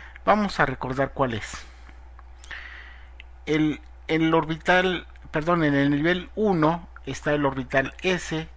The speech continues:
con dos electrones. En el nivel dos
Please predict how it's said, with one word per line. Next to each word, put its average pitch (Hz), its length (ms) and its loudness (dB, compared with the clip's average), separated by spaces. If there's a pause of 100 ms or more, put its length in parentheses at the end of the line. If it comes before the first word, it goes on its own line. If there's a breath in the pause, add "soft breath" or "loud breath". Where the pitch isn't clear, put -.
con 127 180 -2
dos 117 220 -2
electrones. 147 680 0 (1500 loud breath)
En 156 140 2
el 156 100 6
nivel 196 300 6
dos 156 420 2